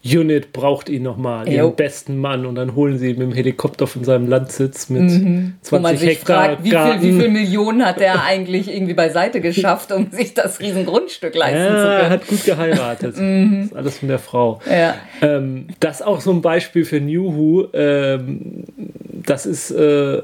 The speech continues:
Speaker 1: am Ende dieses Serials, ich weiß jetzt gar nicht, wie es hieß, Warground? Nee, Battleground?
Speaker 2: Battle-, Battlefield.
Speaker 1: Battlefield.
Speaker 2: Old.
Speaker 1: Ähm, bleibt der Doktor erst noch mal ein paar Tage.
Speaker 2: Mhm,
Speaker 1: Und,
Speaker 2: mhm.
Speaker 1: und, und bleibt auf dem Landsitz vom Brigadier und, die, und es wird halt so angedeutet, dass sie da noch mal ein bisschen Zeit miteinander verbringen und der Doktor mal in die Küche geht und was kocht und so.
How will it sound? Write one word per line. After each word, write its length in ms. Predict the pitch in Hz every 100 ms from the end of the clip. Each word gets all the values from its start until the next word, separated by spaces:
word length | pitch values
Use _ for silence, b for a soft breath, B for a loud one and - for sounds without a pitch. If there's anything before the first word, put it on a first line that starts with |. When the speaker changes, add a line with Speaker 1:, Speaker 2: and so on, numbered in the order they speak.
| 95
Speaker 1:
am 140 | 131
Ende 280 | 135 160 165
dieses 360 | 143 147 143 143
Serials, 600 | 160 147 156 156 160 -
ich 180 | - -
weiß 140 | 139
jetzt 100 | 143
gar 120 | - 127
nicht, 120 | 123
wie 40 | 127
es 80 |
hieß, 320 | - 139 - 127
Warground? 600 | 135 143 208 233 226 -
Nee, 240 | 127 110 104
Battleground? 400 | 135 139 - 135
Speaker 2:
Battle-, 180 | 156 -
Battlefield. 540 | 175 165 - 139 139
Speaker 1:
Battlefield. 460 | - 156 143 - 165
Speaker 2:
Old. 60 | -
Speaker 1:
Ähm, 280 | 160 151 151 b b -
bleibt 300 | 294 330 -
der 80 |
Doktor 400 | 165 139 - 147
erst 180 | 135 131
noch 100 | 139
mal 140 | 123 135
ein 80 |
paar 180 | 131 151
Tage. 280 | 147 135 117
Speaker 2:
Mhm, 280 | 113 269 254 330 _ -
Speaker 1:
Und, 80 | 208 190
Speaker 2:
mhm. 120 | 220
Speaker 1:
und, 320 | - 175 170
und 120 | 180 160
bleibt 240 | 220 214
auf 80 | 180
dem 100 | 185
Landsitz 500 | 190 190 - 185 -
vom 300 | - 175 165
Brigadier 640 | 160 151 147 180 262 247
und, 180 | 233 214
die, 120 | 208
und 560 | 185 214 196 208 196 190
es 140 | 180
wird 160 | 196 180
halt 100 | 180
so 80 | 196
angedeutet, 420 | 190 190 185 175
dass 120 | 180
sie 100 | -
da 140 | 175 170
noch 160 | 165
mal 140 | 165 165
ein 80 | 160
bisschen 240 | 165 156
Zeit 280 | 143 208 202
miteinander 360 | 196 185 180
verbringen 560 | 175 180 175 180 175 175
und 140 | 170 160
der 60 |
Doktor 340 | 160 147 - 156
mal 160 | 147
in 60 | 143
die 60 | 147
Küche 280 | 196 170
geht 220 | 160 156 147
und 100 | 135
was 160 | 139
kocht 340 | - 208 208 196
und 120 | 175
so. 260 | 185 175